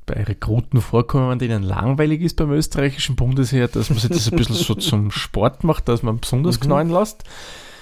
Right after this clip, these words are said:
Speaker 1: Ja, es soll dann auch Leute gegeben haben, die das Spielchen Pinzgauer Hüpf und Pinzgauer Ballett erfunden haben.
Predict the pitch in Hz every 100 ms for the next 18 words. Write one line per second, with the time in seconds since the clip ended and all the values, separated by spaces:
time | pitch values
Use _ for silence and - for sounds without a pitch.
0 | - - - - - - 104 110 120 -
1 | 120 110 120 113 - 95 113 143 131 113
2 | 110 120 123 107 117 120 120 117 - -
3 | 131 135 139 127 120 165 - 127 120 120
4 | 131 175 - - 131 - 135 151 - 117
5 | 107 - 98 90 - - 160 156 160 151
6 | 147 131 127